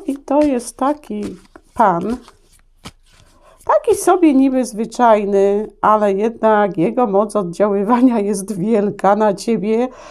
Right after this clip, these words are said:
a ty jesteś pod jego wrażeniem. No, po prostu nie możesz się spod tego jego o-, uroku wyzwolić. Patrzysz na niego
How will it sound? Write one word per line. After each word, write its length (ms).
a 160
ty 280
jesteś 560
pod 480
jego 760
wrażeniem. 920
No, 480
po 240
prostu 360
nie 180
możesz 340
się 240
spod 460
tego 260
jego 380
o-, 280
uroku 800
wyzwolić. 800
Patrzysz 680
na 140
niego 480